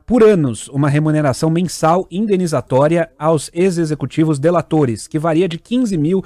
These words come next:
a cento e trinta e quatro mil reais. Pro órgão do Ministério Público que analisa esse tema,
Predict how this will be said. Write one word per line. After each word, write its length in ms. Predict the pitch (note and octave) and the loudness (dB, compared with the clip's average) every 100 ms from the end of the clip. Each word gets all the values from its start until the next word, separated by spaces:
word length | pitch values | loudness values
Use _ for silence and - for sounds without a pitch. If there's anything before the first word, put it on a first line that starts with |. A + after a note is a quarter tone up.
| - _ - | -8 _ -6
a 120 | D3 | -4
cento 280 | - G3 F#3 | -2 -2 -2
e 60 | |
trinta 240 | E3 F3 D#3 | -2 -4 -4
e 40 | |
quatro 340 | C#3 D#3 D#3+ D3+ | -2 -2 -2 -2
mil 160 | D#3 | 0
reais. 560 | E3 D#3+ A2 F#2+ F#2+ - | 0 0 -2 -6 -12 -14
Pro 240 | - A#3 | -4 0
órgão 320 | F#3 E3 D#3 D#3 | 4 4 2 -4
do 100 | D3+ | -2
Ministério 400 | D3 - C#3+ D3+ | -4 -4 -4 -2
Público 440 | D#3 D#3+ D3+ D#3+ | -2 0 -2 -4
que 100 | - | -4
analisa 460 | D#3 D3 C3+ C3+ C#3+ | -4 0 0 0 -2
esse 160 | G3 | -4
tema, 400 | - F3+ G3+ - | -2 0 0 -4